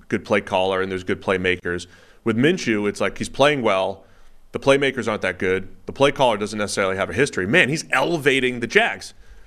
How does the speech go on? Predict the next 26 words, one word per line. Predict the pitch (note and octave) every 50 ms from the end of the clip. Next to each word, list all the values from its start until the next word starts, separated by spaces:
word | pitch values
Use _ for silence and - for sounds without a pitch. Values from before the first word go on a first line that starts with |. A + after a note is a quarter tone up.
| - - -
Imagine | - E3+ F3+ G#3+ E3+ F#3+ F#3
if | -
he | F3 E3+
had | D#3+ E3 E3 E3
a |
good | C3+ F#3 F#3+ F#3+
situation, | - G3+ - A3 B3 E4 - - - F#2 - - - - - - - - - - -
right? | - E3+ F3
That's | A3 G#3+
why | - F3 C3
Baker | A2 - E3 E3 - E3
Mayfield | D#3+ G3 A3+ G#3 D3+ C3 G#2+
analysis | G#2 G2+ G2+ G2 G2+ G2+ - G#2+ G2+
never | A2+ G#2 F#2+ F#2+
made | F#2 G2+ G2 F#2+
any | F#2+ F#2 F2+
sense. | F2 - G2+ G2 F#2 - - - - - - - - - -
His, | C#3 B2+ - - - - - - - - -
in | C3+ C#3
his | C3+ A#2+
worst | B2 C3+ E3 D#3+ -
situations, | - E3 - C3+ C3+ D#3+ F3+ F3 B2+ A2 -
he |
was | A#2+ A#2 A#2
good. | - E3+ F#3 G3 - -
In | -